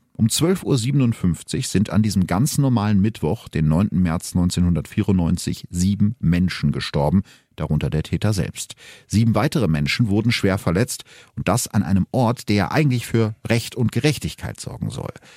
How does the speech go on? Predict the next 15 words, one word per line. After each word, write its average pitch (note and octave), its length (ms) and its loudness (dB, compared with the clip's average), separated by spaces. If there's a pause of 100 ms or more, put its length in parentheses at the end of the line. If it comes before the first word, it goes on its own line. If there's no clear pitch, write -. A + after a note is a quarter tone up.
(380)
Während D3+ 500 0
die D3 100 0
vom A#2+ 280 0
Druck C3 300 -2
zerfetzte - 540 -2
Leiche G2 420 2
Mikolajczyks - 920 -2
auf F#2 220 -4
der F#2+ 120 0
Straße F2 480 0
vor A#2+ 160 0
dem A#2+ 120 2
Gericht F#2 440 -2
liegt, - 640 -6 (340)
werden G2+ 560 0